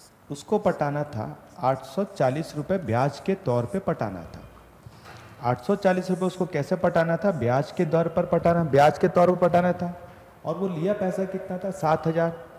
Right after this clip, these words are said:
तो जब उसको रिटर्न करेगा, तो इस सात हज़ार में उसका ब्याज मिला के आठ सौ चालीस,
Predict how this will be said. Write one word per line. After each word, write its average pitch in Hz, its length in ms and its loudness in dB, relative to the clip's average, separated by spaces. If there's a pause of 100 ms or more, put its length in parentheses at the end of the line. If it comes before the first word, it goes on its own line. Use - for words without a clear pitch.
(100)
तो 165 80 -2
जब 185 220 0
उसको 208 240 0
रिटर्न 202 340 0
करेगा, 143 560 -4 (560)
तो 180 160 -8 (100)
इस - 320 -8
सात 170 320 0
हज़ार 170 320 2
में 139 380 -6 (200)
उसका 175 340 -4
ब्याज 123 460 0
मिला 156 240 -2
के 175 260 -6 (120)
आठ 120 260 -2
सौ 202 180 0
चालीस, 123 520 -4